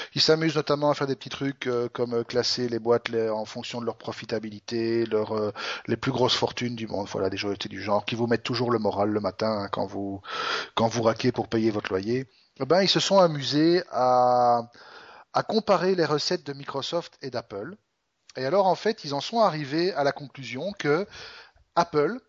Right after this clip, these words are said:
avec juste les ventes de l'iPhone, génère plus de chiffres que Microsoft génère avec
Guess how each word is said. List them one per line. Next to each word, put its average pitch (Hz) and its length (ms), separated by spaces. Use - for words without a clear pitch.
avec 147 240
juste 220 360
les 160 120
ventes 147 440
de 131 60
l'iPhone, 131 580
génère 165 360
plus 247 380
de 147 180
chiffres 220 600
que 147 320
Microsoft 175 760
génère 151 580
avec 151 400